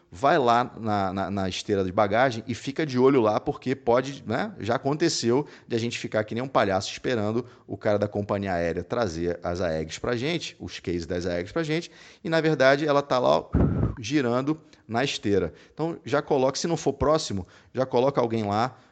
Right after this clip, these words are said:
pra poder ficar de olho e não, e não ter nenhum tipo de, de contratempo, de problema. Beleza, galera? Esse é o bizu pros novatos. Acredito que tá bem completo aí.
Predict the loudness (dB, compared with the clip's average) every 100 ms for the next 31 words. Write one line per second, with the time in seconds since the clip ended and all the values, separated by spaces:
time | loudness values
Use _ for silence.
0 | _ -6 0 0 2 -2 -4 -4 -2 2
1 | 6 6 6 0 -6 -4 -2 -2 -2 -4
2 | -2 -4 -6 -4 0 0 -2 -6 -8 -6
3 | -4 -4 -6 -8 -6 -4 -4 -6 -6 -10
4 | -6 -4 -4 -8 -12 -20 _ _ _ _
5 | -2 2 4 4 6 4 2 -6 _ _
6 | -4 -2 2 2 4 2 2 0 -2 -2
7 | 0 0 2 2 2 -2 -16 _ _ _
8 | -14 -12 -12 -12 -6 -4 -4 -6 _ _
9 | _ _ 0 2 0 0 0 0 -2 0
10 | -2 -2 -6